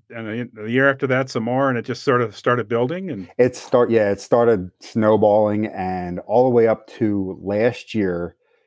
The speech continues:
Speaker 2: my ninth year, I sold, before the cutoff, I sold seven hundred and eighty-nine calendars,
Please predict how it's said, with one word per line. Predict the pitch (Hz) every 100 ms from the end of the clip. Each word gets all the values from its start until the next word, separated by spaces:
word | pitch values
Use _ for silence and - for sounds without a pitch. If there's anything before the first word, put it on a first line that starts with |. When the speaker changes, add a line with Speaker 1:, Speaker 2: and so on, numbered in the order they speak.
| -
Speaker 2:
my | 101
ninth | 104 110 120 120 -
year, | 98 92 95 - _ _ _ -
I | 98 95
sold, | - 120 104 101 98 - _ _ _ _ _ -
before | 123 - 151 170
the | 131
cutoff, | - 127 113 107
I | 101
sold | 92 120 104 -
seven | 120 117
hundred | 110 107 92
and | 98
eighty-nine | 95 92 90 85
calendars, | 95 90 80 73 78 -